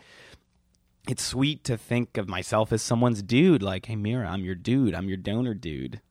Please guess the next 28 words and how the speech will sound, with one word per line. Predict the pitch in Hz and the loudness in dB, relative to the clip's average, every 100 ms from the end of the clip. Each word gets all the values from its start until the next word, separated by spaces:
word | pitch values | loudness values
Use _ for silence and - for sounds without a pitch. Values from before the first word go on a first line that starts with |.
| - | -6
Huh? | 110 165 - _ _ - | -4 -4 -8 _ _ -4
What | |
do | 110 | -2
you | 101 | -2
think? | - - - _ - - - - _ _ _ _ _ _ _ _ | -8 -12 -18 _ -20 -20 -20 -20 _ _ _ _ _ _ _ _
Yeah, | - 147 135 | -6 -4 -4
we'll | 135 | -6
try | 127 143 - | -4 -2 -2
it | |
out. | - 50 _ _ _ _ _ _ _ | -4 -8 _ _ _ _ _ _ _
So | - | -4
for | 120 120 | -2 2
now, | 120 117 | 2 2
I'm, | 110 113 120 - _ _ _ - | 2 0 -4 -12 _ _ _ -6
I'm | 107 | -2
your | 95 | -2
donor | 90 113 120 113 | 2 2 2 0
dude, | 101 92 82 87 | 0 0 0 -4
Mira. | 82 80 90 _ _ _ _ _ _ _ _ _ - | -8 -6 -10 _ _ _ _ _ _ _ _ _ -6
I, | 104 _ 101 | -6 _ -4
I've | 101 | 0
gotta | 143 | 0
tell | 131 - 110 | 0 2 4
you, | 104 92 | 4 2
though, | 82 80 71 | 0 -4 -4
your | 95 95 - | -4 -4 2
origin | 117 120 107 95 87 | 4 4 4 -2 -2
story, | - 95 69 71 - | -6 -6 -6 -10 -12